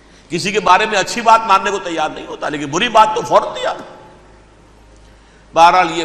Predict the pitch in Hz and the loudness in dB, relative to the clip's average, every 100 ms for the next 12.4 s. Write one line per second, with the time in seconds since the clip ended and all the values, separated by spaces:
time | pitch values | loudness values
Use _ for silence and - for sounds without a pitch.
0 | - 151 143 151 131 127 123 117 104 - | -6 -12 -10 -10 -8 -10 -12 -12 -14 -12
1 | 98 113 107 - - - - - - _ | -10 -10 -12 -16 -20 -20 -20 -20 -20 _
2 | _ - - - 151 165 - 151 160 190 | _ -20 -20 -8 -6 -6 -6 -4 -4 -4
3 | - 156 143 156 143 175 180 165 139 - | -8 -8 -4 -4 -4 -6 -6 -6 -10 -14
4 | 131 123 - 110 127 - - - - - | -14 -14 -10 -8 -8 -10 -18 -20 -20 -20
5 | - - - - - - - - _ _ | -20 -20 -20 -20 -20 -20 -20 -20 _ _
6 | - - 160 175 180 175 143 160 175 175 | -20 -4 -2 -2 -4 -4 -2 2 2 0
7 | 156 151 151 180 165 - - 175 - 151 | -6 0 2 2 -2 -4 -4 -6 -6 -6
8 | 220 233 202 151 139 135 135 123 120 127 | -2 6 6 6 0 -2 -2 -4 -8 -8
9 | 110 120 135 123 120 120 131 127 110 120 | -8 -10 -10 -10 -12 -8 -8 -10 -14 -14
10 | 90 101 117 - - - - - - - | -14 -14 -14 -16 -20 -20 -20 -20 -20 -20
11 | _ - - - - - 165 185 170 170 | _ -20 -20 -20 -18 -12 -6 -2 4 4
12 | 175 190 214 | 6 6 6